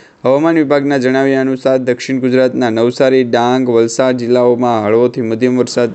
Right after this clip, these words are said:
પડશે. વાવાઝોડાની શક્યતા છે, વાવાઝોડાની આગાહી પણ કરવામાં આવી છે, પણ આ વાવાઝોડું છે એ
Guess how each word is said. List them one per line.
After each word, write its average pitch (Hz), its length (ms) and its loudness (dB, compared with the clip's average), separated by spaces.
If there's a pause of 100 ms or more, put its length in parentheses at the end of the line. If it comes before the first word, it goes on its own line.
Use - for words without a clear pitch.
પડશે. 123 340 0 (440)
વાવાઝોડાની 151 720 0
શક્યતા 143 540 -2
છે, 143 200 0
વાવાઝોડાની 131 560 2 (160)
આગાહી 147 380 2
પણ 147 220 -2
કરવામાં 135 460 0
આવી 131 140 2
છે, 143 160 -2
પણ 135 200 -4 (120)
આ 135 180 0
વાવાઝોડું 131 600 0
છે 139 180 -2 (440)
એ 143 160 2